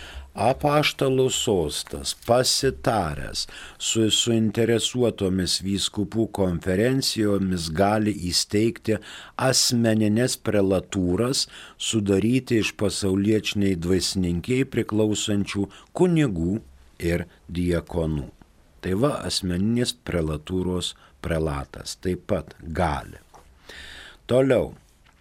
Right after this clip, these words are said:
Asmeninė prelatūra tvarkoma pagal Apaštalų sosto parengtą statutą ir jai, kaip savas,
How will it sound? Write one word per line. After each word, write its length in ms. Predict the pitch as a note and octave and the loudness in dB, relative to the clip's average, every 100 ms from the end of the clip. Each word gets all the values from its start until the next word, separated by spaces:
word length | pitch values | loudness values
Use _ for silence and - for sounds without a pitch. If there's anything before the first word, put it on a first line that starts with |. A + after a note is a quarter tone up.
| _ _ _ _ - - - | _ _ _ _ -20 -20 -16
Asmeninė 760 | - G2 - G#2+ B2 D#3 E3+ E3 | -2 0 2 2 4 4 4 4
prelatūra 720 | C#3 C3 B2+ B2 A2+ B2+ C#3 | 4 4 4 2 2 2 2
tvarkoma 640 | A2+ A#2 B2+ - A#2+ A#2+ | 2 2 2 0 2 2
pagal 480 | - A2+ G#2 A2+ A2 | 2 0 4 4 4
Apaštalų 640 | G#2+ G#2+ G#2 - G#2+ G2+ G2 | 2 0 0 0 0 2 0
sosto 600 | - G#2+ G2+ - A2 G2 | 0 0 0 0 -2 0
parengtą 720 | - C3 G#2+ G2+ F#2 B2 A2 | 2 4 4 2 0 -2 -2
statutą 720 | - B2+ A#2+ - B2+ B2+ C3 B2+ - - - - | 0 0 -2 0 -2 0 -2 -2 -10 -20 -20 -10
ir 220 | - C3+ | 0 2
jai, 480 | A#2+ G2+ F2+ F#2 A2 - _ | 4 2 2 0 -4 -10 _
kaip 340 | _ C#3+ C#3+ - | _ 0 0 0
savas, 880 | - A2 F#2+ E2+ F2 A2 B2+ - | 2 2 2 0 -2 -2 -2 -4